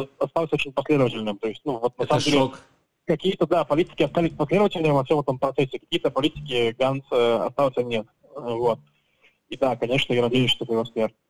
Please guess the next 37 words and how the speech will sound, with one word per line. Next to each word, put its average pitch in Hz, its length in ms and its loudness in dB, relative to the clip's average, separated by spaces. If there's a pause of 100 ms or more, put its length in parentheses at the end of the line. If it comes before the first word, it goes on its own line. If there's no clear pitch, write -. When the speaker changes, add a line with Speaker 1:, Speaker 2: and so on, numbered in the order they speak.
(200)
Speaker 1:
политическая. 107 520 -4 (400)
Вот. 123 440 2
И 175 80 -10
что-то 185 200 2
еще 185 200 2
я 180 60 4
хотел 143 160 2
сказать, 180 200 -2
погоди, 135 280 -2
про 123 180 0
эту 120 160 -2
ситуацию, 185 500 0
про 170 200 0
всю. 156 360 2
А, 160 280 2 (380)
про 156 180 0
Кнессета, 160 560 0
про - 160 -2
спикера 143 340 0
Кнессета. 143 320 0
Speaker 2:
Так. 117 280 0
Speaker 1:
Габи 185 240 2
Вольсон 190 360 2
опять-таки 151 440 -4
пишет, 202 300 0
что 135 320 0 (460)
возможно, 185 680 2
что 151 300 2
у 151 40 2
них 170 160 -2
договоренности, 175 460 2
что 143 180 0
после, 160 540 4
э, 139 340 4 (180)
избрания 165 420 2
правительства, 156 720 2 (440)
э, 156 220 -6